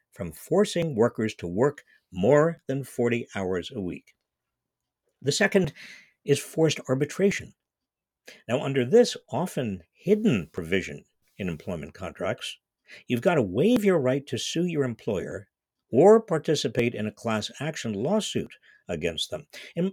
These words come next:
un-, en-, employment disputes must be resolved under forced arbitration by a private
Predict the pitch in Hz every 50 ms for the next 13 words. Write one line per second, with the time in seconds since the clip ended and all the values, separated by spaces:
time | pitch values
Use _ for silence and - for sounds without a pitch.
0 | _ _ - 208 240 247 226 214 196 170 - 196 208 208 - _ _ - - 190
1 | 208 233 214 196 - - 240 262 262 254 - 175 151 - - - 185 175 160 127
2 | - - - - - - - - _ - - 110 160 208 196 - _ - - 151
3 | 139 127 123 120 107 101 143 190 240 226 170 151 - - _ - - - _ _
4 | _ _ _ _ _ _ _ _ - 98 98 90 - - 101 92 85 - 95 90
5 | 82 87 87 - - 95 92 - - 123 - - - - _ - 123 143 - 143
6 | 139 139 _ - - - - 151 160 170 156 165 165 160